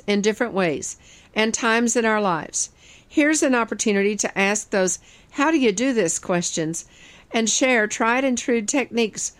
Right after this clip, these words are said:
with one another. Join Elizabeth Bowden for a candid chat of sharing, and let's help each other make our lives a little easier in the process. Then at four P M is another Easy Chair Yoga session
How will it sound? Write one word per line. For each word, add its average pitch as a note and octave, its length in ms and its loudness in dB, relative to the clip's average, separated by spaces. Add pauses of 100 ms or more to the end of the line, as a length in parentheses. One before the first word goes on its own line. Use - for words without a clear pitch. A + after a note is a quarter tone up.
(140)
with G#3+ 200 -4
one F#3 160 0
another. F3 500 0 (720)
Join D4 260 2
Elizabeth A#3+ 680 2
Bowden A3 380 0
for G#3 180 -2
a F#3 60 0
candid A#3+ 480 -2
chat E3+ 380 0 (440)
of G3+ 160 -2
sharing, G#3+ 640 2
and F3+ 160 2
let's A3+ 280 -2
help B3 260 -2
each A#3+ 180 -2
other E3+ 340 0 (360)
make B3+ 260 2
our B3+ 180 2
lives F3 420 0
a F#3+ 100 -2
little G3 300 0
easier F#3 460 2
in F3+ 180 0
the F3+ 60 0
process. E3+ 720 -6 (1400)
Then B3+ 140 4
at B3+ 120 2
four D#4 220 2
P G#3 320 4
M A#3 220 2 (100)
is G#3 160 0
another G#3 400 4
Easy G3 360 0
Chair F#3+ 220 0
Yoga A3+ 400 0
session G#3+ 460 -4